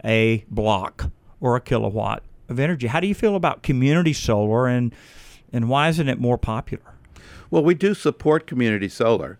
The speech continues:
Speaker 2: Um, uh, community solar, really need to recognize, is essentially a rec-based program. The, the solar is put in place in a,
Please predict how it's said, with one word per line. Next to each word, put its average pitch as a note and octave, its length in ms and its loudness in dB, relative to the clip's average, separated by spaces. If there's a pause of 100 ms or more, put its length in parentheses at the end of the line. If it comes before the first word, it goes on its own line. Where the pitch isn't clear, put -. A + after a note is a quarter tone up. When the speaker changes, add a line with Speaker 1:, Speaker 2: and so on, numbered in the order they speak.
(160)
Speaker 2:
Um, A2+ 380 0 (100)
uh, A#2+ 180 0 (300)
community D#3+ 340 2
solar, C#3 360 0
really C3 440 0
need C3 220 -4
to G#2+ 60 -4
recognize, G#2+ 480 -2
is G#2 180 -6
essentially B2 420 -4
a A2 80 -2
rec-based G#2+ 560 -4 (160)
program. D3+ 340 -4 (600)
The, G#2+ 340 0
the G2 160 -4
solar C3 340 2
is A#2 80 -2
put B2 320 0
in A#2+ 100 0
place A#2+ 440 0
in G#2+ 160 -4
a, G2 160 -2